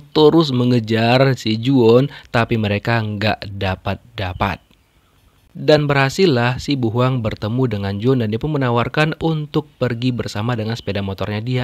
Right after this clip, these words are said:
agar lebih cepat. Dan dia pun mengatakan kepada orang-orang yang ngejar Juwon bahwa dia adalah pacarnya dan mereka pun bakal ngincar si Ibu Huang. Setelah itu, mereka langsung pergi melaju secepat mungkin. Si Ibu Huang ngerasa nggak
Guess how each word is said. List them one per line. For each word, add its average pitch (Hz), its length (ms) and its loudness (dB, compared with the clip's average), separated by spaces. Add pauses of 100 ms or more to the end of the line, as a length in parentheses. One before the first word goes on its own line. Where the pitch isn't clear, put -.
agar 123 320 -4
lebih 98 260 -6
cepat. 110 380 -4
Dan 101 160 -4
dia 110 160 -2
pun 160 160 -2
mengatakan 151 480 -4
kepada 156 160 0
orang-orang 165 340 0
yang 165 80 -2
ngejar 127 220 -2
Juwon 147 260 2 (220)
bahwa 101 240 -2
dia 107 100 -2
adalah 101 220 -4
pacarnya 123 720 0
dan 107 160 -2
mereka 95 320 -6
pun 165 160 -4
bakal 190 240 -2
ngincar 127 480 0 (100)
si - 220 -6
Ibu 104 160 -4
Huang. 92 260 -2 (1080)
Setelah 196 320 6
itu, 185 160 4
mereka 147 320 4
langsung 127 240 0
pergi 156 560 2
melaju 123 480 2
secepat 151 720 0
mungkin. 135 720 2 (1120)
Si 196 160 2
Ibu 165 160 6
Huang 143 280 4
ngerasa 110 280 0
nggak 101 140 0